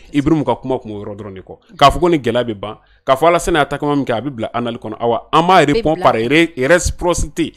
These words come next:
Speaker 2: Unhun.
Speaker 1: O kɔrɔ, a ye kalo wɔɔrɔ kelen min kɛ
Speaker 2: A ye
Speaker 1: ka
Speaker 2: juru
Speaker 1: aw ka
Speaker 2: min
Speaker 1: jama
Speaker 2: don,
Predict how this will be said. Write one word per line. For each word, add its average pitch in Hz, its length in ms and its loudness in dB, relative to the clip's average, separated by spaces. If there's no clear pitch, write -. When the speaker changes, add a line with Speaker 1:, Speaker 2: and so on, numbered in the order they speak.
Speaker 2:
Unhun. 214 100 -14
Speaker 1:
O 151 180 0
kɔrɔ, 190 300 4
a 202 120 8
ye 220 380 8
kalo 208 220 10
wɔɔrɔ 208 440 10
kelen 208 180 6
min 180 100 4
kɛ 175 60 0
Speaker 2:
A 170 40 0
ye 254 60 -2
Speaker 1:
ka 277 80 2
Speaker 2:
juru 302 120 -4
Speaker 1:
aw 180 140 10
ka 180 120 6
Speaker 2:
min 254 100 2
Speaker 1:
jama 147 220 4
Speaker 2:
don, 135 40 -6